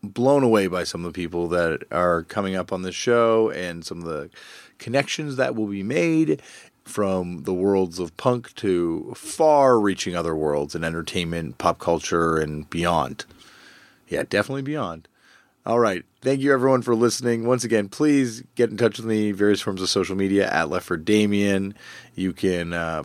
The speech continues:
please subscribe to this and rate it and write a review for it if you use iTunes. That would be very appreciated. And thank you to everyone that does do that. And, uh, that's it.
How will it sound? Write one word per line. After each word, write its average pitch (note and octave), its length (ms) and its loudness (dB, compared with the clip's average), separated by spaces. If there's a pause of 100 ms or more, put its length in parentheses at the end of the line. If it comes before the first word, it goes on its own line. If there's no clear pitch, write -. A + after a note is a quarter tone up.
please A#2+ 260 4
subscribe G#2 640 0
to A2 100 -4
this G#2 300 0
and E2 200 -8
rate F#2+ 220 2
it G#2+ 240 4
and F2 140 -8
write F2 160 -2
a E2 40 -4
review E2+ 440 0
for G#2 280 4
it G#2+ 80 4
if - 240 -8
you E2+ 60 -6
use D#2+ 240 -6
iTunes. F#2+ 480 0
That F2+ 140 2
would E2+ 100 0
be F2+ 100 -6
very C3+ 460 2
appreciated. E2 540 -8
And A#2 120 -10
thank G3+ 180 4
you G3 80 2
to F3 40 6
everyone C#3 280 4
that F#2 120 0
does F2 220 -2
do D#2 140 -6
that. D2+ 260 -10 (440)
And, C3 280 0
uh, C3+ 100 4
that's D3 220 2
it. - 180 0